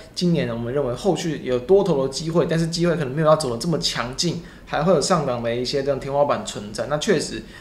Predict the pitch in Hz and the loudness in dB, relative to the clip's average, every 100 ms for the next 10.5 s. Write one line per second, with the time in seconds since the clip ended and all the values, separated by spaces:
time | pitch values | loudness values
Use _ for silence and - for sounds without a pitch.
0 | - - 180 175 220 202 214 190 185 135 | -18 -2 -2 0 -2 0 2 2 2 0
1 | 123 113 147 139 135 135 160 135 123 127 | -4 -4 -4 -2 -2 0 0 0 -2 0
2 | - 160 - 123 - - 160 - - - | 2 2 -2 -8 -8 -4 -4 -4 -14 -20
3 | - - - - 180 202 254 165 120 123 | -20 -14 -4 0 2 2 4 4 2 -2
4 | 95 - - 175 175 175 127 123 - - | -2 -6 -6 -2 0 0 0 -2 -4 -12
5 | - - - 208 185 208 233 160 160 160 | -20 -12 -4 -2 0 2 2 2 0 0
6 | 147 151 120 143 175 160 139 139 156 151 | 0 -2 -4 -2 -2 -2 -2 -2 -2 -2
7 | 170 151 131 117 117 143 156 127 - - | -4 -2 -2 -2 -4 -4 -2 -2 -4 -12
8 | - - - - 202 196 170 185 180 135 | -16 -20 -20 -2 0 2 2 2 2 0
9 | 120 - 135 113 - 151 139 117 - 139 | -4 0 0 0 -2 -6 -6 0 2 2
10 | 127 113 117 135 104 | 0 -6 -6 -4 -4